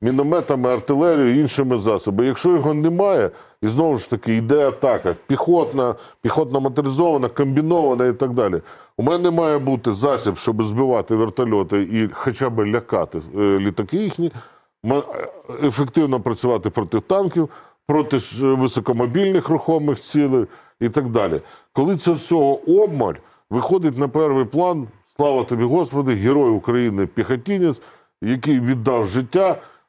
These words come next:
мати в горі, назвали вулицю його іменем, а могли просто вчасно виділити кошти на ці, е, засоби, щоб прикрити його. І хлопець був би живий, здоровий, да, ну, не було б імені його вулиці, але були б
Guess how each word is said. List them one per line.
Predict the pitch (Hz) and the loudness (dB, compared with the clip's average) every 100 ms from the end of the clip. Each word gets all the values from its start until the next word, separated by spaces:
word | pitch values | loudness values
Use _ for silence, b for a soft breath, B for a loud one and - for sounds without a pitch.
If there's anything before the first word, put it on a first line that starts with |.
| - | -4
мати | 139 139 127 | -2 0 -2
в | 117 | -2
горі, | 120 202 180 147 | 2 2 2 0
назвали | 131 117 143 131 123 | -2 0 0 2 2
вулицю | 143 123 101 117 | 2 0 0 0
його | 120 127 175 | 0 0 0
іменем, | 214 185 156 135 B - | 0 0 0 -2 B -4
а | 139 | 0
могли | 180 185 220 | 2 2 0
просто | 180 214 196 - 175 151 117 | 0 2 2 2 0 0 -6
вчасно | 107 - 190 180 - 139 | -12 0 2 2 0 0
виділити | 160 156 151 127 127 | 2 2 2 0 -2
кошти | - 143 - 120 | -2 -2 0 -2
на | 117 | -2
ці, | 104 120 117 101 b b b - | -2 0 0 -2 b b b 0
е, | 117 117 | 2 2
засоби, | 98 165 160 131 101 | 2 0 0 -2 -2
щоб | - 104 | -4 -4
прикрити | 117 110 104 87 - | -4 -2 0 0 -2
його. | 76 71 b b b _ | -4 -4 b b b _
І | 110 | -4
хлопець | 160 175 147 120 | 0 0 0 0
був | 135 123 | 0 0
би | |
живий, | 117 127 151 127 | 0 0 0 0
здоровий, | 127 208 180 | 0 2 2
да, | 123 165 139 | 2 2 2
ну, | 123 120 95 B B B B 110 | 0 0 -2 B B B B -4
не | 135 | -2
було | 151 160 135 | 0 2 2
б | 139 | 2
імені | 135 131 | 2 0
його | 139 135 170 | 0 2 0
вулиці, | 208 175 113 131 | 0 0 2 0
але | 127 139 | 2 2
були | 147 | 2
б | 151 | 2